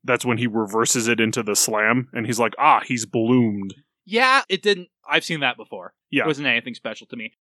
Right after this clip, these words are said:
Speaker 2: And like I've said before, I think Mishi Yuzakura family's really good when it's funny and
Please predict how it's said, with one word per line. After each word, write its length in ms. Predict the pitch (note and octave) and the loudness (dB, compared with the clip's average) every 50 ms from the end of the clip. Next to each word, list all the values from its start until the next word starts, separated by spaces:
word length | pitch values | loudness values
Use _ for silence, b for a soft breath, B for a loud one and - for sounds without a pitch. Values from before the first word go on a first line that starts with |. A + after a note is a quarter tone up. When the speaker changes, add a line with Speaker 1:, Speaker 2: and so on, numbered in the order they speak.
| _ _ _ | _ _ _
Speaker 2:
And 160 | E3+ F#3 F#3+ | -2 -2 2
like 180 | G3 G#3 A3 - | 2 2 2 2
I've 120 | A3 F#3+ | 0 0
said 140 | F3 G3 F3 | 0 -2 -4
before, 260 | D#3+ D#3 - F3 D3+ D3 | -4 -4 -2 -2 -2 -2
I 60 | D3 | -2
think 200 | - - F3 E3 | -2 -2 -2 -2
Mishi 240 | E3+ - F3+ D#3+ D3+ | -2 -2 -4 -4 -2
Yuzakura 540 | D3+ D3+ C#3+ C#3 C3 - - C#3 C3+ C3 - | -2 -2 -2 -4 -4 -2 0 0 0 0 0
family's 320 | C#3+ C#3 C#3 C#3 C3+ - - _ _ - | -2 -2 -2 -4 -6 -8 -12 _ _ -12
really 400 | C3 A#2+ A#2+ B2 C#3+ C#3+ D3 C#3+ | -10 -6 -2 0 2 4 4 4
good 180 | B2 C#3+ C#3+ C3 | 4 2 2 2
when 120 | C3+ B2 | 0 -4
it's 180 | A#2 B2 - - | -6 -6 -8 -6
funny 440 | - A#2+ A#2 B2+ D3 F3 G3 - _ _ _ _ _ _ | -2 -2 0 2 2 2 0 -2 _ _ _ _ _ _
and 260 | C3 B2 A#2 A2+ G2+ | -2 -2 -2 -2 -6